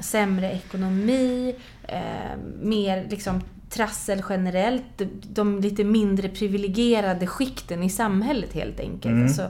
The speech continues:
Speaker 1: eh, de skiljer sig i högre grad.
Speaker 2: Just det.
Speaker 1: Eh, l-, lägre utbildning till exempel. Och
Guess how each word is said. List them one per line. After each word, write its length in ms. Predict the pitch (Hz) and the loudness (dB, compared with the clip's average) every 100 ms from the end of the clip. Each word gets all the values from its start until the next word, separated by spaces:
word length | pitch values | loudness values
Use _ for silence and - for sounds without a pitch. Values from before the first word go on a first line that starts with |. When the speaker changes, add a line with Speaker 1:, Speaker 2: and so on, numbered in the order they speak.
| - - - - | -8 -16 -12 -4
Speaker 1:
eh, 220 | 180 180 | -2 -2
de 240 | 196 233 226 | 2 4 2
skiljer 400 | 220 190 170 175 | 0 -4 -4 -6
sig 400 | - 175 170 175 - - | -4 -2 -2 -6 -12 -6
i 60 | 190 | -2
högre 460 | 185 160 165 170 | 0 0 -2 -6
grad. 460 | 165 - 64 65 151 - - | -6 -6 -6 -8 -10 -14 -6
Speaker 2:
Just 180 | 139 135 | -4 -2
det. 80 | - | -2
Speaker 1:
Eh, 240 | 196 - - | -2 -2 -4
l-, 160 | 220 - - - | -8 -8 -10 -8
lägre 520 | 226 220 190 185 190 | 0 2 2 0 0
utbildning 680 | 190 180 185 175 170 165 165 | 0 -2 -4 -6 -4 -4 -8
till 160 | 165 175 | -6 -8
exempel. 540 | 170 - 180 180 | -6 -8 -6 -4
Och 80 | 185 | -4